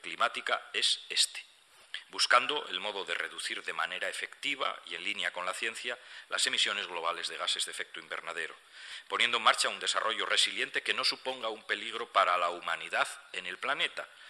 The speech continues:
y abordando cuestiones interrelacionadas, como la conservación y la restauración de la naturaleza, la adaptación a los crecientes impactos climáticos, así como consideraciones más amplias,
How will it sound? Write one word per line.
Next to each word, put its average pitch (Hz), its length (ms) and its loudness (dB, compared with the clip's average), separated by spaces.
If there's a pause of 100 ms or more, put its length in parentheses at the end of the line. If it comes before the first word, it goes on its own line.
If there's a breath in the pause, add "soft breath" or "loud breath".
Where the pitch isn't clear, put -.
(100)
y 110 120 0
abordando 123 480 4
cuestiones 101 460 0
interrelacionadas, 85 880 -2 (340 loud breath)
como 90 220 -4
la 85 100 4
conservación 90 680 -2 (220)
y - 60 -16
la 82 160 -6
restauración 82 580 -4
de 85 80 -4
la 85 100 -2
naturaleza, 92 600 -4 (640 loud breath)
la 85 120 0
adaptación 92 580 0
a 82 40 -6
los 76 160 -8
crecientes 87 480 -4
impactos - 440 -6
climáticos, 110 640 -2 (220 loud breath)
así 120 300 4
como 92 220 -6
consideraciones 90 680 -4
más 85 180 0
amplias, 87 480 -6